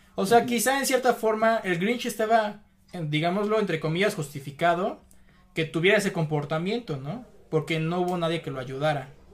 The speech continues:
Speaker 1: Es cierto, es una persona que le hizo falta amor.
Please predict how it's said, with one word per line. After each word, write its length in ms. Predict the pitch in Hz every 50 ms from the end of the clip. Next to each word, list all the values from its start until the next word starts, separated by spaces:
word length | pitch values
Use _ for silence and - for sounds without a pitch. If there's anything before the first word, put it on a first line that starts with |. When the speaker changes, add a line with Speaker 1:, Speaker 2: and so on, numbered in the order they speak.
| - - - - - - - - -
Speaker 1:
Es 180 | 156 151 147 -
cierto, 260 | 160 170 170 165 160
es 100 | 151 175
una 160 | 190 208 202
persona 360 | 156 139 139 160 170 196 196 196
que 640 | 143 131 131 127 127 127 123 123 123 123 127 - - _ _ _ _ - - _ _ _ _ _ - - -
le 140 | 131 131 147
hizo 200 | 151 147 208 202
falta 300 | - 185 196 196 - 240
amor. 260 | 240 247 285 330